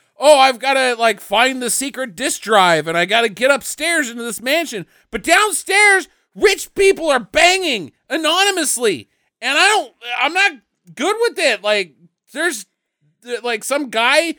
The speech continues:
shows up, and he's just got a fistful of chocolate, and you're like, "Dude, where's that hand been?"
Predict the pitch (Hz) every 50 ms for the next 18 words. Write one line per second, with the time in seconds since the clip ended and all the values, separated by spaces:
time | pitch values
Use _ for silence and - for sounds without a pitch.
0 | _ _ _ _ - - - 233 262 269 247 196 226 254 277 311 - 269 269 247
1 | 226 226 208 - - 208 190 - - 220 233 214 214 202 185 - _ - 214 233
2 | 262 247 - _ - 269 269 247 214 175 - - - 196 214 247 247 269 302 302
3 | 294 269 254 240 233 233 220 220 214 202 190 156 151 - 262 311 320 277 262 247
4 | 269 294 285 226 254 262 254 240 240 254 262 320 359 359 330 262 277 254 214 147
5 | 117